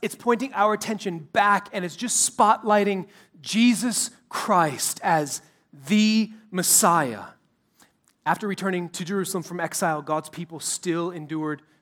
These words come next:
persecution. They suffered under cruel oppression.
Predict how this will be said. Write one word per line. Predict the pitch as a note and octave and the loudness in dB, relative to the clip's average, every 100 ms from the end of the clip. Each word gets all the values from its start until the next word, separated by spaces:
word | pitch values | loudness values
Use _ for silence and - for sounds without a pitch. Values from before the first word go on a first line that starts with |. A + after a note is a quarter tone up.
| _ | _
persecution. | - D#3+ E3+ F3+ E3 - G#2 _ _ _ | -12 -10 -8 -8 -8 -10 -16 _ _ _
They | D3+ | -4
suffered | - - F#3+ F3+ F3+ | 2 2 2 0 -4
under | E3+ E3 | -2 -4
cruel | E3 - - F#3+ F3+ F#3 | -6 -12 -4 0 0 -2
oppression. | F3 D3+ - E3 - B2+ | -8 -10 -4 -4 -4 -10